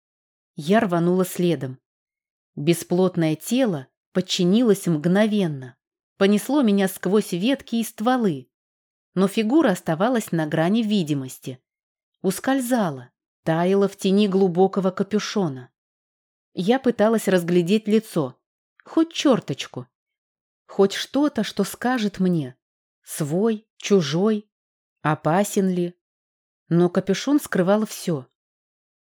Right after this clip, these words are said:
Лишь край бледной щеки мелькнул на мгновение и снова пропал. Беглец споткнулся о корень,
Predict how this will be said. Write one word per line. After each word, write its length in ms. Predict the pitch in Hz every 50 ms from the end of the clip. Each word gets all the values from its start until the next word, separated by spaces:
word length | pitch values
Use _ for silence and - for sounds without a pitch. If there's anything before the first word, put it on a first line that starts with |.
| _ -
Лишь 340 | 165 175 226 277 277 -
край 320 | - - 196 214 226 233 226
бледной 460 | 190 180 202 214 214 202 180 180 180
щеки 420 | 165 - - 185 175 - - 269
мелькнул 560 | 254 208 180 165 160 - 185 202 240 247 214 175
на 140 | 170 175
мгновение 720 | 170 156 165 170 170 175 160 165 156 147 143 139 135 131 - _ _ _
и 80 | - 185
снова 380 | 160 - - 196 220 226 208 190
пропал. 580 | 190 - 175 165 - 160 147 135 123 127 _ _ _ _ _ _ _ _ _ _ _ _ _ _ _ _ _ _ _ -
Беглец 560 | 170 165 196 196 170 196 208 262 302 - -
споткнулся 760 | - - 180 180 - - 190 202 220 226 214 - - 208 202
о 60 | 208
корень, 440 | 208 - 233 220 190 160 143 127 123